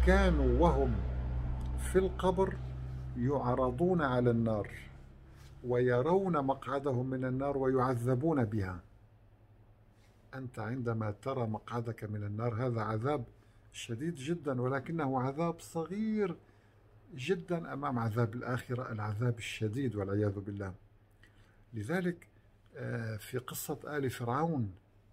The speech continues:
عندما أغرقه الله ماذا قال الله في حقه؟ "النار يعرضون عليها غدوا وعشيا". طب أين هذا في الآخرة؟ في الآخرة لا يوجد غدو وعشي،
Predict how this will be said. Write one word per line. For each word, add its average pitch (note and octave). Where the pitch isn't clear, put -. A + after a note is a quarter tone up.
عندما A#2
أغرقه A2
الله G#2+
ماذا A2+
قال A2
الله G#2+
في G2
حقه؟ G#2+
"النار D3+
يعرضون B2
عليها D#3
غدوا D3+
وعشيا". G#2
طب -
أين D#3
هذا A#2
في -
الآخرة؟ C#3+
في -
الآخرة E3
لا F#3+
يوجد E3
غدو C#3+
وعشي، A2+